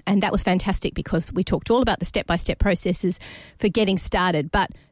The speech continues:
those of you who are in business who think to yourselves, "Well, I don't need to know that," do you? Have a look at what she was talking about because her seven-step process is really awesome. And it talks about all the different aspects you need to be aware of. And let's face it, when you've been in business for a couple of years, you're a little bit more aware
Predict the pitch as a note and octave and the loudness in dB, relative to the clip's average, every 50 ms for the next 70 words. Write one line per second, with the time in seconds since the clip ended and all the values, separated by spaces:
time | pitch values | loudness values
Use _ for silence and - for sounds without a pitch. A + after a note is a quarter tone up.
0 | _ - C#4 C#4+ C#4 B3+ A#3+ C4+ C4 C4 B3+ C4 B3 A#3+ A#3+ A#3 G#3+ A#3+ A3+ - | _ 0 2 2 2 2 0 0 0 2 4 4 4 2 2 2 0 0 -2 -2
1 | A3+ A3 - - A3 G#3+ G#3 - - A3+ A3 - - G3+ G3 F#3 - - D3+ C#3 | -4 -4 -2 -2 -2 -4 -4 -4 -4 -4 -2 0 2 2 2 2 0 0 0 0
2 | - - _ _ - E3 F#3 - - - - E3 - - D#3+ D3+ D3+ D#3+ E3+ F#3 | 0 -2 _ _ -8 -4 -4 -4 -4 -2 -4 -4 -4 -2 -2 0 2 2 2 2
3 | G3+ - - - - _ _ - - F#4+ F#4+ F4+ G4 G4+ G#4 G#4 A4 - - - | 0 -2 -4 -10 -12 _ _ 0 2 4 4 4 4 4 4 2 2 0 -6 -18
4 | _ - G4 F#4 F#4 D#4 D#4+ - - B3+ A3+ A3 G#3+ - - G#3+ G3+ - - - | _ 0 2 4 4 4 4 4 2 2 2 0 0 0 0 0 0 0 2 0
5 | G#3+ G3+ - G#3+ G3 F#3+ F3+ E3+ - - G3 A3 G3 - G#3+ G#3+ - - - A3+ | 0 0 2 0 0 2 2 2 0 0 0 -2 0 2 2 2 2 2 0 2
6 | A3 A#3 A3 - - G#3 - - - - F3 E3+ - - E3+ F3+ - F3+ F3 - | 2 2 0 0 0 -2 0 2 2 2 2 2 2 0 -2 0 0 -2 -2 0
7 | F#3+ F3+ G#3 G#3+ G3+ F#3 F3+ - - E3+ E3 - - F3+ E3+ D#3+ - - - - | 2 2 4 4 4 4 2 2 2 0 0 0 0 -2 -2 -2 -4 -8 -14 -18
8 | - - - - A#3 A#3 - - - C#4+ - - D4 A#3+ G#3+ F#3+ - - - - | -20 -12 -6 -2 -2 -2 0 0 0 0 0 0 0 0 0 0 -2 -4 -10 -20
9 | - - - _ _ _ - B3 B3 A3+ A#3+ G3 A3+ - - - - D#3 G3 - | -20 -20 -20 _ _ _ 2 2 2 2 2 0 0 -2 -2 -4 -2 -4 -4 -4
10 | - - - - G3 F#3 F3+ F3 - - F#3 F3+ F3 E3+ F3 E3+ E3 D#3 E3 E3 | -6 -6 -4 -2 0 0 0 0 0 0 2 2 4 4 2 2 2 2 0 0
11 | - - A3+ A#3+ C4 B3 - - - F3+ F#3 G3 - E3+ - - - G#3+ A3+ A#3+ | 0 0 0 2 0 0 -2 -4 -2 -2 0 0 -2 -4 -4 -2 0 2 2 2
12 | A#3+ A3+ C#4 C4+ C#4 B3 A3+ G#3+ - G3+ G3 - - F#3+ F3+ - - - - F3 | 4 4 4 4 4 4 2 0 0 -2 -4 -2 0 -2 -2 0 0 0 0 2
13 | - - G#3 - - F#3 F3+ F3+ F3+ F3+ - - G#3+ G#3 G3 G3+ G#3 G3+ G3+ G#3 | 2 2 2 2 2 2 4 4 2 0 0 -2 0 2 4 4 4 4 4 2
14 | G#3 - - - F#3+ F#3+ F3+ F#3 F3+ - - F3 F3+ F3+ F3 F3+ G3+ A3 G#3+ G3+ | 2 2 0 0 0 0 2 2 2 2 0 0 -2 0 0 2 2 2 2 2
15 | F3+ D3+ C3+ D2+ A#2+ G#3+ B3+ | 2 2 0 -2 -2 -2 -4